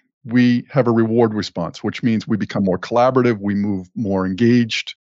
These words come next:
we're more involved in something. When those social needs are violated, if they're absent, then what happens is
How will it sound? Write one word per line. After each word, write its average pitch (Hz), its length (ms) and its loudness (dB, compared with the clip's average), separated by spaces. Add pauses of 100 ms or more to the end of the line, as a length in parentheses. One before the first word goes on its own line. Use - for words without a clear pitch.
(340)
we're 113 220 4
more 120 480 4
involved 101 480 2
in 95 100 -2
something. 78 420 -10 (420)
When 120 440 2 (140)
those 127 320 2
social 147 380 0
needs 123 420 2 (100)
are 101 460 2 (480)
violated, 131 840 2
if 117 160 -6
they're 92 300 -4
absent, 120 540 -2 (380)
then 110 200 2
what 113 160 2
happens 107 680 -2
is 101 360 -4